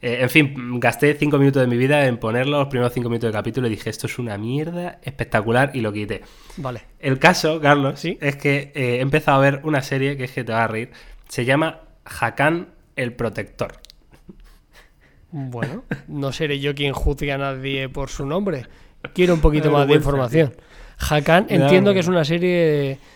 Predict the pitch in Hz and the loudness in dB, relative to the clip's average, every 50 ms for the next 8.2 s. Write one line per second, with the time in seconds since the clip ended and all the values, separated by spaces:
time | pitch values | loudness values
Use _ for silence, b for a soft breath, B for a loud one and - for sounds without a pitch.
0 | b b b - 147 135 135 131 131 131 127 127 127 123 127 131 - 147 139 135 | b b b -8 -6 -4 -2 -2 -2 -2 -2 -2 -2 -2 -4 -6 -4 -2 -2 0
1 | 135 139 143 151 160 151 - 160 147 139 139 143 156 156 147 147 147 147 143 143 | 0 2 2 2 2 0 0 0 0 2 2 2 2 2 2 2 2 4 4 4
2 | 143 143 139 139 139 135 139 143 - 196 160 151 143 135 135 147 202 233 - - | 4 4 4 4 2 2 0 -2 -4 -6 -6 -6 -6 -6 -4 -6 -6 -6 -4 -6
3 | 170 - - 214 311 _ _ _ _ _ _ _ _ _ - 160 135 127 123 123 | -6 -6 -6 -8 -10 _ _ _ _ _ _ _ _ _ -4 -2 0 0 2 0
4 | 120 120 131 - - - 165 139 123 127 139 127 107 110 131 147 - - - 143 | 0 -2 -2 -2 -2 0 0 2 2 2 2 0 0 0 -2 -2 -4 -4 -2 -2
5 | 139 139 165 156 143 - 151 139 135 131 135 147 165 170 - - 147 151 147 - | -2 0 -2 -2 -2 -2 -2 -2 0 0 0 -2 -2 -4 -4 -6 -6 -4 -4 -6
6 | - - - 131 113 110 110 110 110 107 - 123 120 120 131 135 135 143 151 139 | -10 -8 -6 -6 -4 -4 -4 -4 -6 -4 -4 -2 -2 0 0 0 0 -2 -2 -2
7 | - 123 117 - - - 143 120 104 117 - - 139 123 120 147 139 104 - - | -2 -4 -4 -4 -6 -6 -6 -6 -6 -8 -10 -12 -12 -10 -10 -8 -6 -6 -6 -6
8 | 127 127 - - | -8 -10 -16 -16